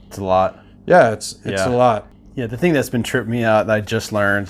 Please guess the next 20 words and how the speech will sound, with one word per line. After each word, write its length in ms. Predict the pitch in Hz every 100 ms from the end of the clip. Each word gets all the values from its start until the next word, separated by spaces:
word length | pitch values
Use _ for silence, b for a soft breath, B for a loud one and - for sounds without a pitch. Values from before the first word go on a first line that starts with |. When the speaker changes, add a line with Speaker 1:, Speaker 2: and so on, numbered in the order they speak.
| -
Speaker 1:
that's 180 | - -
probably 320 | - 98 98
old 200 | 80 98
news 180 | 98 92
for 100 | 101
most 220 | 95 90
people 260 | 107 95 101
who 80 | 101
are 140 | 101
<laughs> 40 |
more 240 | 156 135 156
informed 400 | 120 - 135 113
than 120 | 104
I, 180 | 107 123
is 240 | 107 98 - B B B -
the 80 | 123
fibers 560 | - 131 143 135 127
from 200 | - 120
our 140 | 104 95
clothing. 560 | - 143 139 107 80